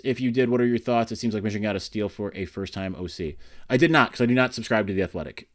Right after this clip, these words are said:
But I do think Michigan got a steal for a first-time O C. I mean, obviously he was headed to Maryland as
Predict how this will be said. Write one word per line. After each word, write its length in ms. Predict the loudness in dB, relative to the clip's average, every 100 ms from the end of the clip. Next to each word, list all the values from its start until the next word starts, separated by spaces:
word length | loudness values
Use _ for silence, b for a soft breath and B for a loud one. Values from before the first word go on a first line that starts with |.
| -20 2
But 420 | 6 6 4 -10 -18 _ _ _ _ _ _ _ _ -20 -20 -2
I 60 | 0
do 160 | 2
think 180 | 0 -2
Michigan 300 | -2 -4 -2
got 160 | -2 -2
a 20 |
steal 240 | -2 -2
for 120 | -2 -2
a 40 |
first-time 360 | -4 -4 -4 -2
O 80 |
C. 240 | -2 0 0
I 40 |
mean, 240 | 2 0 -2
obviously 400 | -4 -4 -2 0
he 80 | 0
was 260 | 0 -2
headed 180 | -4 -2 -2
to 40 |
Maryland 440 | 0 0 0 0
as 120 | -4